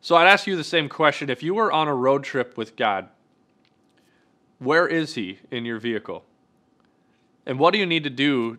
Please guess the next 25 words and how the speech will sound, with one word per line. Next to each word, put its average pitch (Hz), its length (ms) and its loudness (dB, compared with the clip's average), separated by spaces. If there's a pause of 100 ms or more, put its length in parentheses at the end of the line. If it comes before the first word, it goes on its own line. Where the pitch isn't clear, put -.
(120)
to, 120 260 -2
uh, 123 40 -2
rearrange 131 1000 -2
the 117 100 -8
seating 120 460 -6 (360)
chart? 95 400 -6 (3250)
First 160 240 0
John 151 340 4
two 156 300 0
fifteen 151 440 -4
through 131 160 -8
sixteen 123 680 -6 (580)
warns 147 500 0
us 113 220 0
that 120 340 -2
love 143 300 4
of 165 160 -2
this 147 220 -4
world 131 320 0
squeezes 139 680 -6
out 120 380 2
love 117 300 -2
of 110 100 -4
the 104 100 -8
Father. 90 460 -6